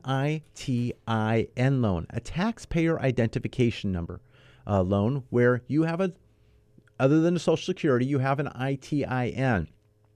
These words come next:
Usually it's a nine-digit number, begins with a nine,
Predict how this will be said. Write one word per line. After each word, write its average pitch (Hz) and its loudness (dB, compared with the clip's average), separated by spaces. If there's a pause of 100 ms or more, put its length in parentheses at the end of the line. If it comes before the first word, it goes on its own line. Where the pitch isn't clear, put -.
(260)
Usually 190 6
it's - 0
a 147 6
nine-digit 113 2
number, 90 0
begins 95 0
with 110 0
a 131 2
nine, 90 0